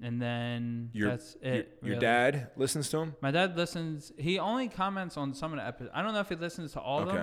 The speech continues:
Speaker 2: Okay.
Speaker 1: or if he conveniently just listens to the one. Um, we
Speaker 2: You know
Speaker 1: probably get at least five listens. Michael
Speaker 2: Okay, so
Speaker 1: Johnson,
Speaker 2: five listens.
Speaker 1: steroids.
Speaker 2: So five, five's, if five people listen to this,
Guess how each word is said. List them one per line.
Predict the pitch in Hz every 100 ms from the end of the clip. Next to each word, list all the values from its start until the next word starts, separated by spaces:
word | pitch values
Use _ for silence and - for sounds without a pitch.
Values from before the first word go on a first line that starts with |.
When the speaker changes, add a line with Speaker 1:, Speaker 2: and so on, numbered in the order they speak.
| 92
Speaker 2:
Okay. |
Speaker 1:
or | 131
if | 131
he | 139
conveniently | 127 127 135 143 127 131
just | 131 120
listens | 135 135 127
to | 135
the | 123
one. | 123 139 147 - _ _ _ _ _ 123
Um, | 123 120 117 117 120 156 -
we | 185
Speaker 2:
You | 247
know |
Speaker 1:
probably | 277 190
get | 139
at |
least | 147 156
five | 123 120 113 -
listens. | 127 135 113 - -
Michael | 143 160
Speaker 2:
Okay, | 117
so | 143
Speaker 1:
Johnson, | 143 110
Speaker 2:
five | 135
listens. | 131 - 120 120
Speaker 1:
steroids. | 117 117 117 120
Speaker 2:
So | - - 143
five, | - - 156 220 247
five's, | 240 - 165 247 254 151 - - -
if | -
five | - 170 208
people | 185 151
listen | 120 113 101
to | 85
this, | 78 67 - -